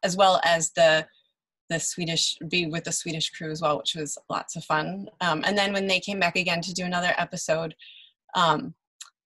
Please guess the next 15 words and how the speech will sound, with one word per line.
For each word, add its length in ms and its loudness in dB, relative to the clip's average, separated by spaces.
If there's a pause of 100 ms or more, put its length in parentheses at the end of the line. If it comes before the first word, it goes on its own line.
(120)
they, 640 0 (160)
uh, 180 6
interviewed, 640 -2 (320)
uh, 280 4
Kiryu 480 2 (220)
Senshu, 560 -4
who 180 -4
is 180 -4
one 140 -2
of 240 -4
the 240 -2
relay 320 0
runners 580 0
for 140 -6
the, 320 2